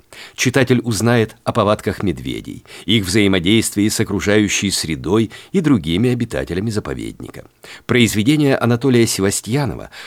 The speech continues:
отличаются глубоким пониманием темы и вниманием к деталям, что делает его ценным источником информации для всех, кто интересуется зоологией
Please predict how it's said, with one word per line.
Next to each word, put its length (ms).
отличаются 640
глубоким 520
пониманием 680
темы 440
и 80
вниманием 560
к 80
деталям, 580
что 240
делает 380
его 280
ценным 560
источником 720
информации 800
для 200
всех, 400
кто 220
интересуется 920
зоологией 960